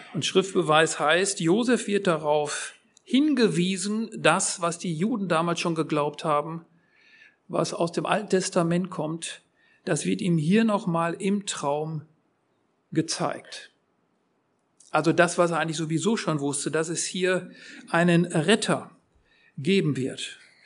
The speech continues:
Und zwar in Vers zweiundzwanzig bis dreiundzwanzig.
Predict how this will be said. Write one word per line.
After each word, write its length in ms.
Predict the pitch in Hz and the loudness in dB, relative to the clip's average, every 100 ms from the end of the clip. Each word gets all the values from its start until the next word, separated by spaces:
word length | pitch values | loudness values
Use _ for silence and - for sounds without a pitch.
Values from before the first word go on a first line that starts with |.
| - - | -20 -4
Und 200 | 180 156 | -2 0
zwar 340 | - 175 202 | 4 4 6
in 140 | 170 156 | 2 0
Vers 540 | - 190 196 196 - | 2 2 4 2 0
zweiundzwanzig 1300 | - 160 185 226 - 170 170 170 175 160 - - - _ _ _ _ _ | 2 2 2 0 0 -2 -2 -4 -4 -6 -8 -12 -16 _ _ _ _ _
bis 240 | 160 - | -4 -2
dreiundzwanzig. 1160 | 147 135 143 139 - 127 113 - 117 - - - | -2 -2 -2 -4 -4 -4 -4 -10 -14 -16 -16 -18